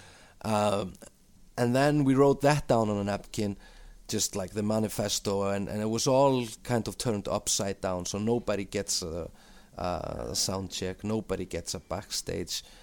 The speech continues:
everybody gets, you know, uh, the amount of beer they want. Um, and, you know, a lot of, like, bitter rules. And then,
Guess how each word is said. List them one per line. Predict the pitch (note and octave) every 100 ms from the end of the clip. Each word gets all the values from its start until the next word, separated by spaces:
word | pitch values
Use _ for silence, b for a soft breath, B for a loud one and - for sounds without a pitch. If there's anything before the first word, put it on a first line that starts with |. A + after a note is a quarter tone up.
| B B
everybody | C3+ C#3 B2 A#2+ G#2+ G#2
gets, | A2 G#2 - - - - - _ -
you | A2+
know, | F#2+ F2+ F2 E2+ B1+ A1+ A1 G1+ A1+ G1+ A#1+ C2
uh, |
the | D2 G2
amount | G2+ G#2 -
of | F#2+ -
beer | G2+ G2+ G2
they | G2
want. | F#2+ F2+ G2 - b b b b b -
Um, | - G2 G2 F#2+ F#2 - - - - - b b b
and, | A2+
you | D3
know, | C#3 C#3
a |
lot | D3+ E3+
of, | D#3 B2 - - -
like, | B2 A2 F#2 - - -
bitter | B2+ A2 - A2+ G2
rules. | G#2+ G2+ F#2 - - b b b b -
And | A2 A2+
then, | A#2 A#2 A#2 A2+